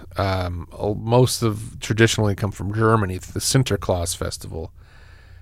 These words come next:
Um, and the tree is a reminder of his sacrifice. Yes, that's the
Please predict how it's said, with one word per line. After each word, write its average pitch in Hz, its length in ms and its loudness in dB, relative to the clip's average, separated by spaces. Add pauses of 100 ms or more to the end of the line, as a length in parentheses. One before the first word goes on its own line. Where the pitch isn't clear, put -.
(200)
Um, 95 460 2 (1120)
and 101 520 0 (1900)
the 113 220 8
tree 123 420 2
is 110 140 2
a 117 60 4
reminder 110 720 4
of 104 240 -2
his 120 160 0
sacrifice. - 1200 0 (2500)
Yes, - 400 2
that's - 400 -2
the 101 200 0